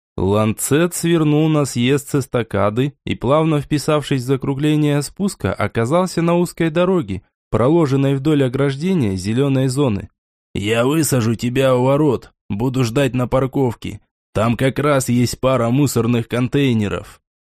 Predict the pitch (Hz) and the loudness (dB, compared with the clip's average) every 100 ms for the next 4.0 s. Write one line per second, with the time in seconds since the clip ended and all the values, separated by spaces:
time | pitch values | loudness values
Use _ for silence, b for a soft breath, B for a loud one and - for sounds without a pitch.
0 | _ - 104 104 175 196 185 185 160 151 | _ -4 -2 0 0 0 2 0 2 2
1 | 160 - - 143 156 160 139 151 165 160 | 0 -4 -4 0 2 2 2 2 2 -2
2 | - 127 120 113 107 117 156 - 170 175 | -4 -4 -2 -2 0 0 0 -2 -2 -2
3 | - 127 139 - 156 143 160 123 - - | -2 -2 -2 -2 -2 0 0 0 -4 -10